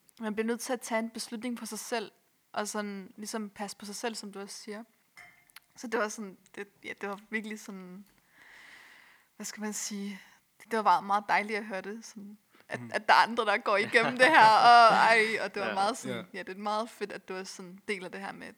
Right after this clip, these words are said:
Speaker 1: du dumpede tre gange, og det er alligevel sådan stort, at man snakker om det, og sådan, det er, det er sådan, det er alligevel en hård ting. Det er en ting, som mange kan føle sig sådan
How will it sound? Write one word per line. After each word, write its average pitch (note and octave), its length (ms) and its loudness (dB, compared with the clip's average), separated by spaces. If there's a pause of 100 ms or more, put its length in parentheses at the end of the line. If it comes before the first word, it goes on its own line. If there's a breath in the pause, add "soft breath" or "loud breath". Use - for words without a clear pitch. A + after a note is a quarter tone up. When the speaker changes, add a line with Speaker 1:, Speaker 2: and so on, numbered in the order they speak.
Speaker 1:
du - 260 -14
dumpede G3 240 -10
tre G3 200 -10
gange, F#3 180 -10
og - 80 -16
det - 20 -10
er G3 40 -4
alligevel G#3 220 -6
sådan G#3 240 -14
stort, G3+ 340 -6
at F#3 100 -12
man F3+ 280 -16 (560)
snakker G#3+ 400 0
om F3+ 220 -4
det, F3+ 180 -10
og D#3+ 120 -10
sådan, - 240 -18 (400)
det G3 60 -12
er, F#3+ 40 -14 (380)
det G3 80 -12
er F3+ 80 -18
sådan, - 180 -16
det F3+ 120 -20
er F#3+ 40 -12
alligevel G#3 220 -6
en G3 80 -10
hård G#3 300 -12
ting. - 320 -14 (840 loud breath)
Det G#3+ 60 -6
er G3+ 40 -6
en F#3+ 60 -12
ting, G#3 260 -10
som G#3 140 -8
mange F3+ 340 -8
kan G#3 120 -16
føle F3+ 320 -10
sig F#3+ 160 -16
sådan F3+ 580 -18